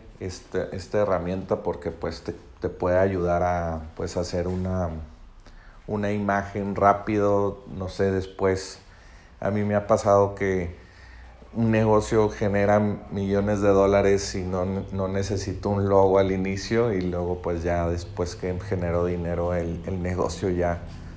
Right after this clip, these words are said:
Eh, pues, hicieron una buena imagen y, y pagaron un pro-, un, un programador, no, un <laughs> diseñador. Y, pues,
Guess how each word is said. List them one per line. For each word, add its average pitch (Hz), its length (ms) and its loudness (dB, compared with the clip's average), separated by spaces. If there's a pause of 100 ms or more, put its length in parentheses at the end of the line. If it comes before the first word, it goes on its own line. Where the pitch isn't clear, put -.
(540)
Eh, 90 400 -2
pues, - 480 -8
hicieron 92 380 -2
una 92 280 0
buena 90 280 0
imagen 87 720 -2 (100)
y, - 40 -4
y 90 40 -4
pagaron 90 460 2
un 90 140 -2
pro-, 90 400 0
un, 90 380 -4 (160)
un 92 180 -4
programador, 90 640 2
no, 85 220 -4
un 95 200 -2
<laughs> - 0 -
diseñador. 92 760 -2 (1000)
Y, 131 200 0
pues, - 600 0